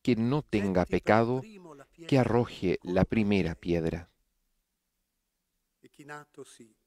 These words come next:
Speaker 2: di
Speaker 1: E
Speaker 2: nuovo,
Speaker 1: inclinándose
Speaker 2: scriveva
Speaker 1: nuevamente,
Speaker 2: per terra.
Speaker 1: siguió escribiendo en el suelo.
Speaker 2: Quelli, udito ciò, se
Speaker 1: Al
Speaker 2: ne
Speaker 1: oír
Speaker 2: andarono
Speaker 1: estas
Speaker 2: uno
Speaker 1: palabras,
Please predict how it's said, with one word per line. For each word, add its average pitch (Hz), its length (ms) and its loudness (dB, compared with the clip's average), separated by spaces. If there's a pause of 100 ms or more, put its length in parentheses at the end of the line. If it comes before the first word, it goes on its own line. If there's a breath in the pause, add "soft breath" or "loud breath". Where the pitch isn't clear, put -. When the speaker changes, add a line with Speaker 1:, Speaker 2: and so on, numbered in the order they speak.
(220)
Speaker 2:
di 120 100 -20
Speaker 1:
E 117 80 4
Speaker 2:
nuovo, 104 140 4
Speaker 1:
inclinándose 110 760 -2
Speaker 2:
scriveva 101 180 -6
Speaker 1:
nuevamente, 131 840 0
Speaker 2:
per - 240 -20
terra. 107 220 -20 (240)
Speaker 1:
siguió 151 360 -4
escribiendo 82 580 -4
en 80 60 -6
el 78 100 -6
suelo. - 540 -8
Speaker 2:
Quelli, 180 400 -18 (800)
udito 196 440 -12
ciò, 185 340 -14 (320)
se - 120 -2
Speaker 1:
Al 156 100 6
Speaker 2:
ne 123 60 6
Speaker 1:
oír 104 300 4
Speaker 2:
andarono - 500 -14
Speaker 1:
estas 104 300 0
Speaker 2:
uno - 60 -20
Speaker 1:
palabras, 127 640 2